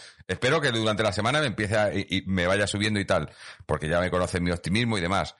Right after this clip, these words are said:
Pero ahora mismo me planteo jugar contra los otros el, el, el, el domingo que viene,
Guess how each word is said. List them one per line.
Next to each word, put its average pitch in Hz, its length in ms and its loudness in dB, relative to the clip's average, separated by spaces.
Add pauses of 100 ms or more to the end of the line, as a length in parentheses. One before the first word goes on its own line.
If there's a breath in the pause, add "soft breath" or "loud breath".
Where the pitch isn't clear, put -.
(320 soft breath)
Pero 78 140 -2
ahora 123 160 2
mismo 69 480 -2 (240)
me 85 160 0
planteo 85 500 0
jugar 95 320 -2
contra 113 320 -2
los 107 200 0
otros 76 280 -2
el, 76 320 0
el, 78 300 0
el, 76 640 0 (380)
el 80 120 0
domingo 90 300 0
que 123 100 0
viene, 82 420 -2